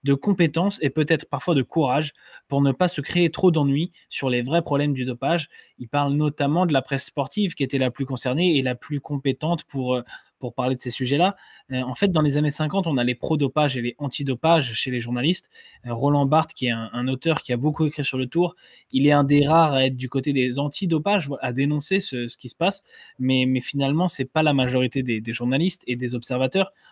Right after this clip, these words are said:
On a tendance à glorifier le sport, les champions, euh, et, et leurs exploits. Et le dopage, il,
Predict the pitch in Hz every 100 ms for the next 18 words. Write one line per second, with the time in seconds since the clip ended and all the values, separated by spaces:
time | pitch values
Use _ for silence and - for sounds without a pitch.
0 | - 127 131 143 147 143 120 135 139 -
1 | 139 120 - 156 175 - _ _ 127 127
2 | - 135 - 165 185 185 127 123 113 120
3 | 139 143 139 139 131 - 170 185 _ _
4 | 127 135 139 139 180 156 143 131 131